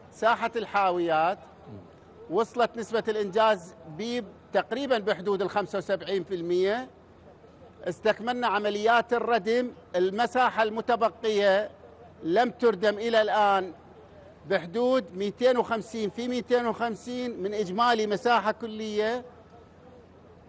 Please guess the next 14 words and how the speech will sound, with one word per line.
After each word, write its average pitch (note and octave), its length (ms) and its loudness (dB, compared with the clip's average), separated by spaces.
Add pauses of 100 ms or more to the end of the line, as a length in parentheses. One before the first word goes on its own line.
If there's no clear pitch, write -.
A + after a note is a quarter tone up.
(300)
ألفين A#3+ 440 4
متر C4 520 2 (240)
في A#3+ 280 -2
ستمية A#3 440 -8
متر، D#3+ 460 0 (720)
علمًا A3+ 440 0
أن G#3+ 140 -6
أعماق G#3+ 440 2
البحر G3+ 360 0
في A#3+ 180 -2
هذا A3 220 2
المكان G#3+ 640 0 (1300)
تتراوح A#3 680 4
من A3 380 -4